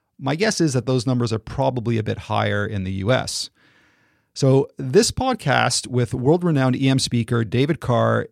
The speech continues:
is gonna answer one simple question that requires a big, long answer. Which patients are safe to send home,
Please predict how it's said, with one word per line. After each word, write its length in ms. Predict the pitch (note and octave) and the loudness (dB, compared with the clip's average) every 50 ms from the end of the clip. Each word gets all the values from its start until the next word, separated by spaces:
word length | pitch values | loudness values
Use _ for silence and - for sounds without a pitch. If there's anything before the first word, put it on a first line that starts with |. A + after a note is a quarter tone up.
| _ - | _ -10
is 180 | - A#2+ - | -6 -6 -2
gonna 140 | - C#3+ C#3 | 0 0 0
answer 500 | C3+ C#3 C#3 C3+ B2+ - - A#2+ A#2+ A#2 | 0 0 0 0 0 0 2 2 2 2
one 600 | A2 G#2+ G#2+ A2 C3 C3+ C#3+ D3+ E3+ F#3 F#3+ E3 - _ _ | 0 0 0 2 2 2 2 2 0 -2 -4 -6 -8 _ _
simple 720 | - - - - C3 B2 A2 - A#2+ A#2 A2+ A#2 A2 - _ - | -8 -4 -2 0 2 2 2 0 0 0 0 -2 -4 -8 _ -8
question 680 | - - A#2+ A#2 A2 - - A2+ A2 G#2+ G#2 G#2 G#2+ - _ | -4 -2 -2 -2 -2 -4 -6 -4 -2 -2 -2 -4 -6 -8 _
that 180 | - - A2 - | -8 -6 -6 -4
requires 720 | G#2 G2+ - - A#2 A2 A2 A2 G#2+ G#2 G#2 G2 F2+ - - _ - | -6 -6 -4 -2 0 0 0 0 0 -2 -2 -4 -6 -10 -12 _ -8
a 100 | G#2 F#2 | -8 -6
big, 720 | F#2+ F#2 F2 F2+ F2+ A#2+ B2 B2 B2 B2 B2 B2+ B2 A2 _ _ _ _ _ - | -8 -10 -10 -4 -2 -2 0 0 -2 -2 -4 -6 -8 -8 _ _ _ _ _ -8
long 480 | G#2 G#2+ G#2+ G#2 G2+ G#2 G2 G2 F#2+ - - | -4 -2 -2 -2 -2 -2 -4 -4 -6 -8 -6
answer. 500 | - A2 A#2 A#2 - - - F#2+ G2 G#2 - _ _ _ _ _ _ _ _ _ _ _ _ _ _ _ _ | -6 -4 -4 -4 -6 -6 -10 -12 -12 -14 -20 _ _ _ _ _ _ _ _ _ _ _ _ _ _ _ _
Which 340 | - A#2 A#2 D#3+ - - - | -6 0 2 2 2 2 0
patients 540 | - D#3+ C#3+ C3+ - - B2 A#2+ - - - - A2+ | 0 0 0 0 0 0 0 -2 -2 -4 -8 -6 -6
are 80 | A2 | -6
safe 380 | - - - - A#2+ B2+ - - | -6 -4 -2 -2 -2 -4 -4 -6
to 120 | - D#3+ | -6 -6
send 300 | - - C3 B2 B2+ C#3 | -4 -2 -2 -2 -2 -2
home, 540 | A#2+ G#2+ G#2+ G#2 G2+ G2 G#2 G#2+ C3 C#3+ | -2 -2 -2 -2 -2 -2 -2 -4 -6 -6